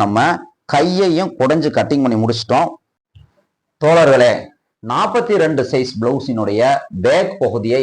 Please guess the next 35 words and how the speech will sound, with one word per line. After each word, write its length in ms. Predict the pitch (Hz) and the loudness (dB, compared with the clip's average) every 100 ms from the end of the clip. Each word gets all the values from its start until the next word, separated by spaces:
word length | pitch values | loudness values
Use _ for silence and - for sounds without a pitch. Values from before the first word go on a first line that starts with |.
| 113 | 0
எந்த 120 | 120 127 | 0 0
மாதிரி 180 | 113 98 98 | -2 -2 -6
கட்டிங் 260 | - 120 110 | -6 -6 -4
பண்ணணும், 360 | 98 95 123 139 _ _ _ | -4 -4 -4 -6 _ _ _
ஃப்ரண்ட் 300 | - 175 220 240 | -6 -4 -2 -2
பகுதியினுடைய 520 | 147 151 139 131 127 123 107 | 0 -2 -2 0 2 0 0
ஹார்ம் 280 | 123 147 170 170 | 0 0 0 0
ஹோல் 180 | 139 113 | 0 0
ரவுண்டு 260 | 110 113 110 107 | -2 -2 -4 -2
எந்த 120 | 117 120 | -2 -2
மாதிரி 180 | 110 98 92 | -2 -4 -8
கட்டிங் 260 | - 113 101 | -8 -8 -6
பண்ணணும் 320 | 95 127 131 | -4 -4 -4
ரொம்ப 160 | 107 123 131 | -2 -2 -2
டீட்டெயிலா 400 | 110 127 107 110 | -2 -2 0 0
உங்களுக்கு 300 | 120 95 95 | -2 -6 -8
சொல்லி 160 | 98 107 107 | -8 -8 -8
கொடுத்தேன். 300 | - 107 139 - _ _ 131 | -8 -8 -8 -12 _ _ -14
இப்ப 220 | 131 220 180 | -6 -4 -2
நம்ம 260 | 127 120 151 160 - _ _ 104 | -2 0 -2 -4 -10 _ _ -6
அதனுடைய 380 | 151 160 143 139 123 - | -2 0 0 0 -2 -2
தொடர்ச்சியை 520 | 151 196 190 185 147 123 | 0 0 0 0 2 2
தான் 160 | 151 123 | 0 0
பார்க்க 240 | 123 113 | 0 0
போறோம். 200 | 107 139 - | 0 0 0
அதனுடைய 300 | 120 120 110 | 0 0 -2
தொடர்ச்சி 280 | 123 170 170 127 | -2 -2 -2 -4
என்ன 120 | 131 123 | 0 -2
அப்படின்னா, 320 | 101 95 113 160 - - _ _ - | -2 -4 -2 -2 -6 -16 _ _ -8
ஷோல்டரை 580 | 190 220 240 208 190 214 - 123 139 | -2 0 2 2 2 2 0 -2 0
எந்த 140 | 156 147 | 2 2
அளவுக்கு 280 | 143 147 113 | 2 0 -2
ஜாயின் 240 | 120 131 123 | -2 -2 -4
பண்ணணும், 420 | 104 104 117 - - | -4 -2 -2 -4 -4
அதே 140 | 101 | -4